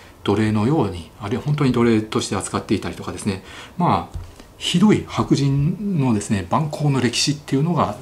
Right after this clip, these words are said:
ずっと、あの、近代まで続いてきたわけですよね。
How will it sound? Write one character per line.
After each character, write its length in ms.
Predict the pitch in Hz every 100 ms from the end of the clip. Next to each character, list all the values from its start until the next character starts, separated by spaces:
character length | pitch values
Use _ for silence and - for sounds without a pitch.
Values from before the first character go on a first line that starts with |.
| -
ず 180 | - 175
っ 40 | 240 - -
と、 300 | 156 147 - - - - -
あ 80 |
の、 480 | 127 117 113 110 120 - -
近 220 | - 147
代 160 | 113 101
ま 120 | 160
で 260 | 127 90 -
続 280 | - 113 131
い 80 | -
て 120 | 113
き 120 | -
た 260 | - 90 82
わ 120 | 110
け 100 | 113
で 60 | 90
す 120 | -
よ 60 | 98
ね。 200 | 117